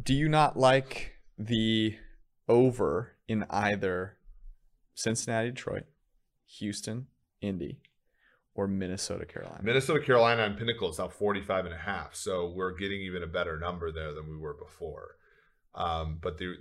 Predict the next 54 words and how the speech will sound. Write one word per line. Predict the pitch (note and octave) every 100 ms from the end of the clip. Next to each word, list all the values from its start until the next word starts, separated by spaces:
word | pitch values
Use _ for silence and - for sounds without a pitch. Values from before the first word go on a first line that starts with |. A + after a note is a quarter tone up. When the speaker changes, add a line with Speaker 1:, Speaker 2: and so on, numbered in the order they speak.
| F2
Speaker 2:
that, | G2+ E2
that | F#2 F2+
means | F#2 F2+
that | E2+ D#2
forty-six | G2+ F#2 E2+ - G#2+ -
is | F2+
getting | E2 F2 F2
market | E2+ E2 D2
resistance | D#2 E2 D#2 D#2 -
to | -
the | D#2
under. | F2 E2 F#2+
Speaker 1:
Mm-hmm, | G#2 E2 - -
mm-hmm. | G2+ F#2 -
Speaker 2:
Um, | G2+ F#2 F2+ F2 E2 E2 - _ _ _ _ _ _ _ _ _ _ - _ _ -
I, | G2 -
I | G2+ G#2+
would | A2+ A#2
be | G#2+
in | G#2+
favor. | G2 G#2+ G2+ G2+
I | G#2
don't | G#2+ G#2+ G#2+ A#2+
like | A2+ A2
the |
Detroit | G#2 G2+ G2+ F#2+
one | F#2 F2+ E2+
just | E2+
because | - - F2
I | E2+
just | D#2+ E2 -
don't | F#2 F2
know | F2+
if | E2+ -
Detroit's | - E2+ D2+
gonna | - D#2
be |
able | D2
to | D2
move | D2+
the | -
ball | D2+ C2+
against | C#2+ C#2 C2+ G2+ - -
Speaker 1:
Okay. | F2+
Speaker 2:
the | F2+
Speaker 1:
Like | D#2
the |
Speaker 2:
Bengals | F#2
Speaker 1:
vaunted | F2 E2+ F#2 G2
Speaker 2:
defense. | D#2+ E2+
Speaker 1:
Bengals | - -
defense. | - - - -
Okay. | - - A2+ _ -
Speaker 2:
Um, | G#2 G2 F#2 E2+ D#2+